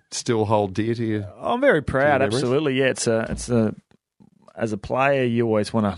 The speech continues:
Speaker 2: play in big games and to
Speaker 1: Mm.
Speaker 2: be able to play in a grand final and, and, uh, and then get awarded the Norm Smith Medal was something that, um,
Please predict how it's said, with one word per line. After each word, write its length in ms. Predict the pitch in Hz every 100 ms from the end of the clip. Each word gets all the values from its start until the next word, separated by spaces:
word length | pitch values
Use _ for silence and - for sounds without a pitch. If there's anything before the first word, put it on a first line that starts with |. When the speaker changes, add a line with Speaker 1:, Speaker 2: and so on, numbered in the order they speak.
| - -
Speaker 2:
play 220 | 117 113
in 80 | 110
big 180 | 117 104
games 500 | 117 123 127 120 110
and 120 | 107
to 100 | 104
Speaker 1:
Mm. 180 | 98 80
Speaker 2:
be 80 | 123
able 160 | 117
to 60 | 101
play 200 | - 117
in 60 |
a 60 | 107
grand 300 | 107 107 104
final 380 | - 117 131 127
and, 180 | 113 104 - - - - -
and, 300 | 120 113 110
uh, 140 | 110 107
and 100 | 110
then 360 | 120 120 - 113
get 200 | - 117
awarded 560 | - 113 120 117 113 107
the 80 | 117
Norm 240 | 113 117
Smith 340 | 104 - 110 98
Medal 280 | 123 127 117
was 100 | 104
something 380 | - 113 117 113
that, 300 | 110 - 123
um, 420 | 113 110 110